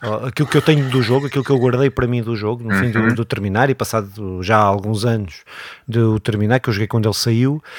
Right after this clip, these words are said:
Speaker 1: hum,
Speaker 2: Ok.
Speaker 1: mas o que eu me recordo, hum, e estou a tentar puxar, estavas a falar, eu estava a tentar puxar. É, é assim, é o que eu ta-, eh, para um videojogo, acho que não é uma história má para aquilo que é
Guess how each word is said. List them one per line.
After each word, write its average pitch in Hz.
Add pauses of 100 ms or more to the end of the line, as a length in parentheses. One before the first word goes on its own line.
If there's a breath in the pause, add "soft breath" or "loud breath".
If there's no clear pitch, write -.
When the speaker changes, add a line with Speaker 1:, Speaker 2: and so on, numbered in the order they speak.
(380 loud breath)
Speaker 1:
hum, 147 (180)
Speaker 2:
Ok. -
Speaker 1:
mas 151
o 160
que -
eu 170
me 151
recordo, 135 (260)
hum, 131
e 123
estou 117
a 113
tentar 117
puxar, -
estavas 110
a 107
falar, 127
eu 139
estava 113
a -
tentar 107 (220)
puxar. 87 (100)
É, 104 (320 loud breath)
é 127
assim, 113 (220)
é 151
o 131
que -
eu 135
ta-, 143
eh, 143 (140)
para 190
um 135
videojogo, 127 (100)
acho 117
que -
não 117
é -
uma 120
história 120
má 120
para 123
aquilo 139
que 131
é 131